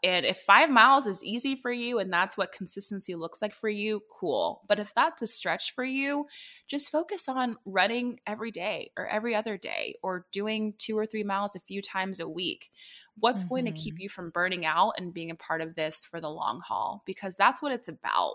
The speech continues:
Speaker 1: Like, you don't have to prove anything to me in January. Let's see who's still tackling their goals in December.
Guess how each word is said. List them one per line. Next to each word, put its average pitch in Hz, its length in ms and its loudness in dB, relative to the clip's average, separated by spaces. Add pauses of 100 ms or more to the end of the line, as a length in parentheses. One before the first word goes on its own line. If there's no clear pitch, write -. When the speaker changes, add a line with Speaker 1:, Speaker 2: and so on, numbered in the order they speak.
(100)
Speaker 1:
Like, 175 320 -2
you 220 140 -4
don't 277 160 2
have 220 280 -2
to 175 80 -14
prove 196 300 -4
anything 196 520 -6
to - 140 -12
me 175 340 -4
in 165 160 -10
January. 208 800 -4 (440)
Let's 226 300 2
see 277 160 2
who's 269 220 0
still 190 360 2
tackling 170 380 2
their 139 160 -8
goals 147 500 -4
in 160 120 -10
December. - 580 -4